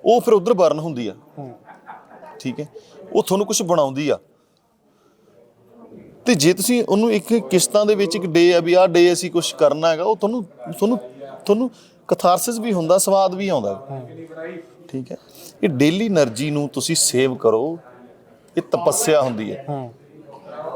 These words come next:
Speaker 1: ਦਿਲ 'ਤੇ, ਦਿਲ 'ਤੇ ਜਿਹਦਾ ਕਾਬੂ ਨਹੀਂ ਹੈਗਾ ਨਾ, ਆਪਾਂ ਐਂ ਤਾਂ ਸਾਧਾ ਸੰਤਾਂ ਪਿੱਛੇ ਲੱਗ ਜਾਂਦੇ ਹਾਂ, ਕਿਸੇ ਦੇ ਪਿੱਛੇ ਵੀ ਲੱਗ ਜਾਂਦੇ ਹਾਂ, ਕਿਸੇ ਦੇ ਗੱਲਾਂ 'ਚ ਆ ਜਾਂਦੇ ਹਾਂ, ਲਾਈ ਲੱਗ ਹੋ ਜਾਂਦੇ ਹਾਂ, ਸਾਡੇ ਦਿਲ 'ਤੇ ਕੰਟਰੋਲ ਨਹੀਂ ਰਹਿੰਦਾ, ਦਿਮਾਗ
Speaker 2: ਦਿਲ 'ਤੇ ਕੰਟਰੋਲ ਨਹੀਂ।
Speaker 1: ਕਮਜ਼ੋਰ ਹੋ ਜਾਂਦੇ ਹਾਂ ਅਸੀਂ ਬਹੁਤ ਜ਼ਿਆਦਾ।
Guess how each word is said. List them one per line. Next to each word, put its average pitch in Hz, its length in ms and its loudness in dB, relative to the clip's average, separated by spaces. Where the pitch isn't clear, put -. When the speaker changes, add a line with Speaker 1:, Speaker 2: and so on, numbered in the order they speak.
Speaker 1:
ਦਿਲ 151 160 2
'ਤੇ, 180 200 0
ਦਿਲ 143 200 0
'ਤੇ 185 140 -4
ਜਿਹਦਾ 196 180 0
ਕਾਬੂ 151 380 0
ਨਹੀਂ 180 120 -2
ਹੈਗਾ 147 200 2
ਨਾ, 175 160 -2
ਆਪਾਂ 180 240 2
ਐਂ 190 100 0
ਤਾਂ 214 120 2
ਸਾਧਾ 185 240 2
ਸੰਤਾਂ 196 260 0
ਪਿੱਛੇ 180 220 -4
ਲੱਗ 175 160 2
ਜਾਂਦੇ 170 220 -2
ਹਾਂ, 165 60 -2
ਕਿਸੇ 175 180 -4
ਦੇ 202 80 2
ਪਿੱਛੇ 185 240 -2
ਵੀ 185 100 0
ਲੱਗ 160 200 4
ਜਾਂਦੇ 156 240 -6
ਹਾਂ, - 80 -16
ਕਿਸੇ 170 160 -2
ਦੇ 180 80 2
ਗੱਲਾਂ 151 320 0
'ਚ 165 80 -2
ਆ 156 120 2
ਜਾਂਦੇ 143 320 -2
ਹਾਂ, 135 400 -4
ਲਾਈ 147 160 2
ਲੱਗ 156 240 -2
ਹੋ 147 140 -4
ਜਾਂਦੇ 131 240 -4
ਹਾਂ, 135 80 -2
ਸਾਡੇ 143 260 -2
ਦਿਲ 139 180 -2
'ਤੇ 147 160 -2
ਕੰਟਰੋਲ 123 460 2
ਨਹੀਂ 123 120 -6
ਰਹਿੰਦਾ, 120 220 -2
ਦਿਮਾਗ 110 240 0
Speaker 2:
ਦਿਲ 110 100 -2
'ਤੇ 147 60 0
ਕੰਟਰੋਲ 139 320 0
ਨਹੀਂ। 123 140 -8
Speaker 1:
ਕਮਜ਼ੋਰ 151 460 0
ਹੋ 139 100 0
ਜਾਂਦੇ 123 260 0
ਹਾਂ 127 60 0
ਅਸੀਂ - 160 0
ਬਹੁਤ 127 200 -2
ਜ਼ਿਆਦਾ। - 240 -6